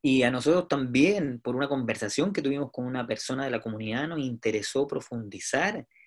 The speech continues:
en la forma en la cual se podría hacer un rescate oral, eh,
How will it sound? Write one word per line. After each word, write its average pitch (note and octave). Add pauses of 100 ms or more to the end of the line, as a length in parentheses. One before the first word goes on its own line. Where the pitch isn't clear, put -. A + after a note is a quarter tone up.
(120)
en A2
la G2+
forma B2+
en A2+
la G2+
cual C3 (440)
se A2
podría A2+
hacer A#2+
un A#2+
rescate A#2+
oral, C3 (640)
eh, G#2+